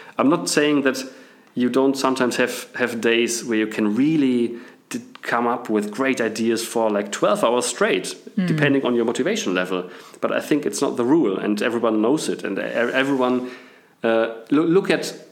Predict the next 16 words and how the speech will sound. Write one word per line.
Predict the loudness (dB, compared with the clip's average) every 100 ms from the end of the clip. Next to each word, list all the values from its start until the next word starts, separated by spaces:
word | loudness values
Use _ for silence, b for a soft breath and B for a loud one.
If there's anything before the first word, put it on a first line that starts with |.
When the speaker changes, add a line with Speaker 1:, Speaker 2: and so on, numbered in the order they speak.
| _ _ _ -4
Speaker 1:
the | -4
private | -4 -16 -6 -2 0 0 0
and | -2
personal | 0 0 0 0 -2
things, | -2 -2 0 0 -2 -8 -10 -18 b b b -8
like | -4 -2 0
organizing | 0 2 2 2 2 2 2 2
a |
new | 0 0
passport, | -2 -4 -2 -2 -2 0
organizing | -2 0 2 2 2 0
your | 0
kids', | -4 -2 -2 -2 -4 -2 -4
Speaker 2:
Yeah. | -2
Speaker 1:
uh, | 0 0 0
dentist | 0 0 -2 -2 -4 -10